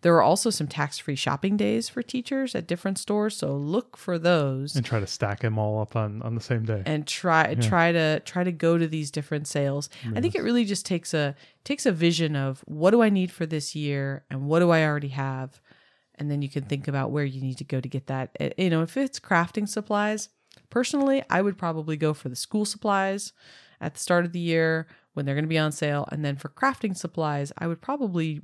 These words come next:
Speaker 1: wait and either thrift them or get them
Speaker 2: Mm-hmm.
Speaker 1: at Michael's when there's a coupon or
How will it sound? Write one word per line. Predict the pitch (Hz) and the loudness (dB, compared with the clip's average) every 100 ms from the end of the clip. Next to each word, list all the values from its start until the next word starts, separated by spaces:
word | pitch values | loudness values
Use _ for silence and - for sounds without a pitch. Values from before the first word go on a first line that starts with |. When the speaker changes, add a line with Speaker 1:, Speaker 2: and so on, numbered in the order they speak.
| - | -12
Speaker 1:
wait | 156 151 147 151 - - | -4 2 2 2 -2 -4
and | 147 139 139 | -4 -4 -4
either | 156 143 123 | -6 -4 -6
thrift | - - 247 - 240 | -10 -4 -4 -4 -4
them | 240 226 220 214 208 - - | 0 2 2 -2 -6 -16 -10
or | 175 | -2
get | 170 160 | 0 2
them | 147 | 0
Speaker 2:
Mm-hmm. | |
Speaker 1:
at | 131 | 0
Michael's | 147 151 160 151 | 0 0 0 -2
when | 139 131 | -2 -4
there's | 139 | -6
a | - | -12
coupon | - 247 240 226 226 220 214 214 220 - - - | -6 -4 -2 -2 -2 -2 -2 -2 -4 -12 -20 -4
or | 196 196 | 2 4